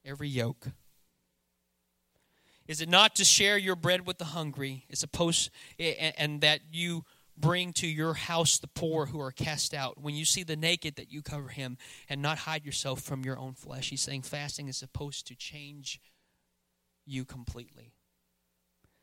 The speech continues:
It's supposed to change how you treat yourself, and it's supposed to change how you treat everybody else.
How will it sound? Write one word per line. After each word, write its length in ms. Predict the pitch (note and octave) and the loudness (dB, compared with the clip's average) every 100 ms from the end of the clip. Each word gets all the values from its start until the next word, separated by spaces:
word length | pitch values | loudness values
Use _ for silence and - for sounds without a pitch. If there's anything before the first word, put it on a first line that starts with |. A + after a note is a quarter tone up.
| _ - | _ -8
It's 140 | C#3+ | -6
supposed 460 | C#3 - D3+ D#3 - | -6 -2 2 2 0
to 60 | |
change 680 | - - D3+ D3+ C#3+ C3 - _ _ _ _ _ _ _ _ _ _ _ _ _ _ | -2 -2 0 -2 -2 -4 -6 _ _ _ _ _ _ _ _ _ _ _ _ _ _
how 160 | - D3+ | -4 0
you 180 | D3+ D3 | 0 2
treat 260 | - D#3+ | 0 0
yourself, 540 | D3 C3+ D#3 D3+ D3+ - - - | 0 2 6 6 6 2 -14 -10
and 100 | C3+ | -4
it's 120 | C3+ - | -2 -2
supposed 300 | - D3+ C3+ | 2 2 2
to 60 | |
change 420 | B2+ D#3+ C#3+ C#3 | -4 -2 -2 -2
how 120 | C#3 C#3 | -2 -4
you 160 | C#3 | -4
treat 280 | - - C3+ | -6 -6 -6
everybody 460 | C3+ C3 C3 B2+ B2 | -4 -4 -4 -2 -2
else. 300 | B2+ - | 0 -2